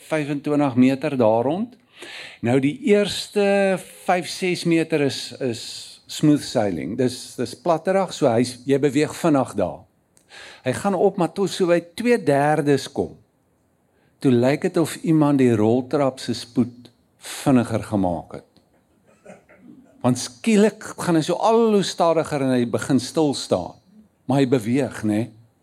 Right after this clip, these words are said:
Maar hy bly op een plek. Dis 'n beslissende oomblik. Nou moet hy besluit, "Wat gaan ek doen? Gaan ek ingee, meegee, teruggaan of gaan ek hom deursien?" Hy besluit hy gaan.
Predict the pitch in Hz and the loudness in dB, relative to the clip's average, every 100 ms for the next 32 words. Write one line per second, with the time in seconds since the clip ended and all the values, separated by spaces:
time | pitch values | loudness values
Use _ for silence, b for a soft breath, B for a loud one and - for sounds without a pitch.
0 | _ 110 117 123 127 127 139 127 120 85 | _ -2 2 2 0 0 0 0 -2 -6
1 | - - _ _ _ _ _ _ b b | -8 -20 _ _ _ _ _ _ b b
2 | - 113 110 151 113 135 127 123 104 87 | -6 -4 0 0 4 4 4 2 0 -2
3 | 76 - _ _ _ - 123 131 139 117 | -8 -18 _ _ _ 0 4 4 4 0
4 | 110 98 82 85 127 - 160 123 104 95 | -2 -4 -4 -2 -2 0 0 0 0 -2
5 | 87 - b b b b b b - 135 | -4 -14 b b b b b b 0 2
6 | 131 - 180 185 - 202 190 131 127 165 | 2 2 0 0 -4 -2 2 4 6 4
7 | - 214 220 226 _ - 277 - 233 269 | 0 -4 -4 -6 _ 0 0 2 0 0
8 | - 127 117 - 123 120 117 107 117 120 | -2 -4 -4 0 0 0 0 0 2 2
9 | 107 - 76 - _ _ _ _ _ 113 | 0 -6 -10 -12 _ _ _ _ _ -8
10 | 113 - 123 101 98 - 92 | -6 -4 -2 -2 -6 -8 -12